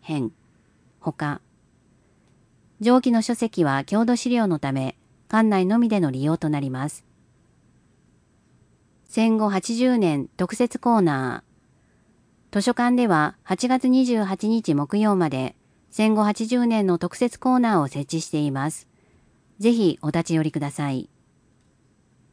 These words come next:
資料館、企画展、人形が語る戦争と暮らし開催中。文豪野市資料館ジオパークミュージアムでは、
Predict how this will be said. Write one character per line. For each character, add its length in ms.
資 200
料 260
館、 300
企 140
画 220
展、 320
人 220
形 200
が 120
語 280
る 300
戦 240
争 220
と 120
暮 180
ら 60
し 320
開 160
催 220
中。 460
文 240
豪 180
野 120
市 120
資 140
料 220
館 380
ジ 160
オ 60
パ 160
ー 40
ク 100
ミ 160
ュ 40
ー 40
ジ 120
ア 80
ム 100
で 120
は、 280